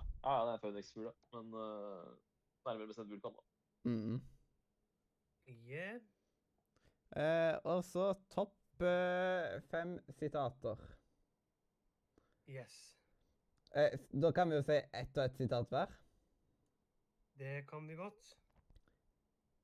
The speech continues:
Speaker 2: I sleepwalk, you see. That's why I wear shoes to bed.
Speaker 3: We all got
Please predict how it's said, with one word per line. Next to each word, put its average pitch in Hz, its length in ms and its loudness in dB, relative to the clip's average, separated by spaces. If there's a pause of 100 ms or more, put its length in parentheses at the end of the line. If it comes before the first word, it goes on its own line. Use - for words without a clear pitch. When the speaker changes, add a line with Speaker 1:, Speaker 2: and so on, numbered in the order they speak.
(240)
Speaker 2:
I 175 140 4
sleepwalk, 180 680 0
you 107 100 -2
see. 107 260 -2
That's - 280 -6
why 165 200 0
I 143 120 0
wear 135 440 2
shoes - 380 -4
to 120 60 -4
bed. 101 360 -4 (2500)
Speaker 3:
We 165 200 -8
all 180 240 -6
got 160 240 -8